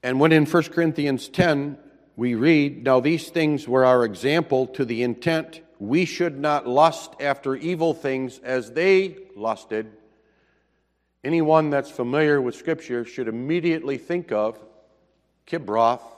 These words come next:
Hattaavah. But of course we don't. We might remember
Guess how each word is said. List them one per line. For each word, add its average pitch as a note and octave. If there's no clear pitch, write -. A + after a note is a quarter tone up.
Hattaavah. A#2+
But G#2+
of -
course A#2
we F#2
don't. F2+
We F2+
might A2
remember G2